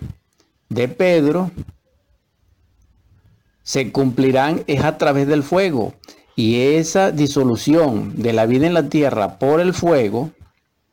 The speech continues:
también implica que deben haber algunos salvados, y para eso surgió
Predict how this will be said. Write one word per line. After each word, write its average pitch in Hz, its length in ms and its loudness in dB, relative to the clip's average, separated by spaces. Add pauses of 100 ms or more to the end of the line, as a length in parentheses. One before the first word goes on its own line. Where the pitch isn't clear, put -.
(2500)
también 131 360 2
implica 170 520 2
que 180 100 0
deben 151 300 4
haber 143 280 4
algunos 147 440 2
salvados, 151 640 2 (720)
y 117 120 -2
para 120 340 0
eso 202 320 2
surgió 180 680 2